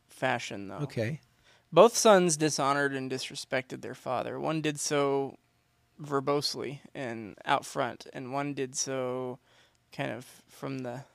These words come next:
Speaker 2: From
Speaker 1: from
Speaker 2: the
Speaker 1: the
Speaker 2: sh-
Speaker 1: whisperings, from the shadows, yeah.
Speaker 2: Yeah.
Speaker 1: Um, you can tell that the love that the sons have for their father is not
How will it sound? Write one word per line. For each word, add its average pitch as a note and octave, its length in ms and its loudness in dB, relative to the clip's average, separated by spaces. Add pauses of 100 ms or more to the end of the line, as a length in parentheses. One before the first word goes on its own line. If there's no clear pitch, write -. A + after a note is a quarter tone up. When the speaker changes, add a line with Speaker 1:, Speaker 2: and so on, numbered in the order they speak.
(540)
Speaker 2:
From - 140 0
Speaker 1:
from D#3 120 -2
Speaker 2:
the D3 60 0
Speaker 1:
the C#3+ 40 0
Speaker 2:
sh- C#3+ 40 -2
Speaker 1:
whisperings, C#3+ 540 -2
from C3+ 120 -10
the B2+ 60 -8
shadows, B2+ 580 -6
yeah. C3+ 200 -8
Speaker 2:
Yeah. C3+ 1000 0
Speaker 1:
Um, C3 260 -2 (800)
you D3+ 180 -6
can D3 160 0
tell E3+ 380 10
that C#3+ 200 6 (100)
the C#3+ 280 2
love E3 520 12
that E3+ 180 4
the D3+ 320 8 (920)
sons D#3+ 640 4
have D3 480 2 (100)
for D3 200 -6
their C3 180 0
father C#3+ 640 4
is C3+ 640 -2
not C#3 340 4